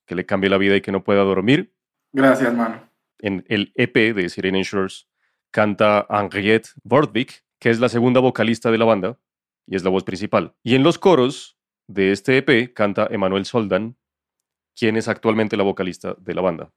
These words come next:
Speaker 1: porque han tenido un cambio de formación, sobre todo en la vocal. Cada disco era, al principio era, cada disco era una vocalista diferente. Pues Fabienne Gondamin, Henriette Bordvik, eh, Mónica Pedersen,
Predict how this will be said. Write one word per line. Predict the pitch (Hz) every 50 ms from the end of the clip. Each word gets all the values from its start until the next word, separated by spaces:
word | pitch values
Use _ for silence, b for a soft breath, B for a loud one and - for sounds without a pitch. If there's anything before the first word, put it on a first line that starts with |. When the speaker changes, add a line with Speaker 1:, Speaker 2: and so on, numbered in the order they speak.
| _
Speaker 1:
porque | - 92 90 - 101
han | 98 98
tenido | - 107 117 120 120
un | 123 120 -
cambio | - 123 120 120 113 120 123 120
de | 120 113
formación, | - - 113 104 107 104 92 110 113 117 117 120 120 - _ _ _ _ _ _ _
sobre | - - 101 95 98
todo | - 113 113 117
en | 117 113
la | 113
vocal. | 104 104 101 - 110 113 127 131 _
Cada | _ - 117 113 120 123
disco | 131 135 131 - - 147 131
era, | 123 123 120 - _ _ -
al | 110 90
principio | - 98 98 - 123 - 127
era, | 120 117 113 104
cada | - _ - 117 123 127
disco | 131 131 131 - -
era | 127 107 104
una | 101 101
vocalista | 95 98 - 98 98 95 - 104
diferente. | 98 90 95 90 82 80 _ _
Pues | - - -
Fabienne | 107 98 101 104 104 101
Gondamin, | 104 104 98 98 104 113 113 113 117 107 95
Henriette | 95 92 85 95 98 92 98 87 90
Bordvik, | - 101 110 104 - - 110 110 107 - _ _ _
eh, | 98 92 92 90 90 87
Mónica | 92 92 90 90 - -
Pedersen, | - _ 113 113 113 107 101 107 110 110 110 107 110 73